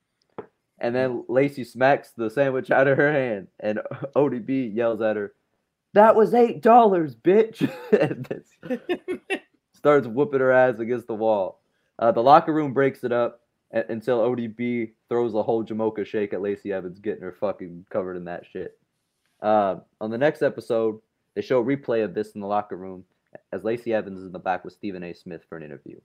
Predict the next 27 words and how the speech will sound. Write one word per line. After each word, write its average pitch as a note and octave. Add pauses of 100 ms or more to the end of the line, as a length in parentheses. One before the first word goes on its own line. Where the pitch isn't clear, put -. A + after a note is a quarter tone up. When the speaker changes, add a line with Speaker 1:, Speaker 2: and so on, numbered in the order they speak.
(100)
Speaker 1:
And F2
he A2
says, E2 (1120)
uh, F#2+ (180)
"I D3+
am A#2
here D3+
with C3
the A#2
always C#3+
classy, C3 (200)
never D3+
nasty, G#2 (200)
sassy C#3+
Speaker 2:
O D3+
D D3
B. A2
Speaker 1:
Southern G#2+
Belle." A2 (1160)
<laughs> B3
Sassy F#3+
Southern C#3
Belle, C3
Lacey B2+
Evans. -
"Now, F3+
Lacey, C#3+